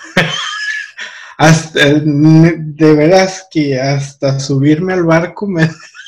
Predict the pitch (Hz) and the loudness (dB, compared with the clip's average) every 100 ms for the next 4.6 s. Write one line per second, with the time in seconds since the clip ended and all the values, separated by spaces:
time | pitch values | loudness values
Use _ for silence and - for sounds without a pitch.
0 | - - _ - - - 147 143 139 156 | -18 -18 _ -14 -14 -10 -4 0 2 2
1 | 185 175 165 190 185 165 - 156 135 143 | 2 2 2 2 0 -4 -6 -8 -4 -4
2 | 156 165 160 165 170 160 165 160 160 139 | 0 0 0 -2 -4 -6 -2 0 0 -2
3 | 113 104 _ _ - 135 143 165 165 170 | -6 -10 _ _ -10 -6 0 0 0 0
4 | 156 147 175 - 226 | -2 0 -4 -4 -10